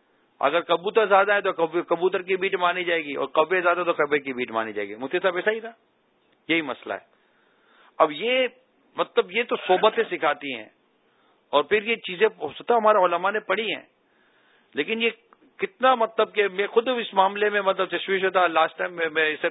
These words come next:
پہلے جہاں میرا گھر تھا وہاں مطلب کہ کووں کا، کوے کبوتر سب نظر آتے تھے، نظر تو سب کو آتے ہیں مگر کچھ باکثرت نظر آتے تھے نا، تو کبھی کبوتر کی چہل پہل زیادہ ہوتی تھی،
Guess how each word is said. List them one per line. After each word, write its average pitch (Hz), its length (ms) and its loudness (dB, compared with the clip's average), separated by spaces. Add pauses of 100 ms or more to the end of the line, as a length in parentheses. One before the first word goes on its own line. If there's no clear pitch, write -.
پہلے 170 200 -4
جہاں 175 180 0
میرا 170 240 -2
گھر 147 160 4
تھا 156 200 2 (460)
وہاں 160 140 2
مطلب 175 340 -4
کہ 185 140 0
کووں 170 320 2
کا، 180 260 0
کوے 190 220 0
کبوتر 190 460 -4
سب 214 120 4
نظر 180 220 2
آتے 151 220 0 (120)
تھے، 202 80 0 (340)
نظر 202 300 2
تو 262 160 0
سب 247 160 0
کو 302 100 4
آتے 277 260 4
ہیں 277 80 2 (380)
مگر 220 260 4
کچھ 233 180 -2
باکثرت 214 520 4
نظر 190 260 4
آتے 170 220 4
تھے 160 140 -2
نا، 262 140 -6 (760)
تو 151 60 4 (100)
کبھی 196 180 0
کبوتر 226 420 2
کی 233 140 -6 (1500)
چہل 202 200 4
پہل 214 220 0
زیادہ 180 220 4
ہوتی 196 280 4
تھی، 170 160 0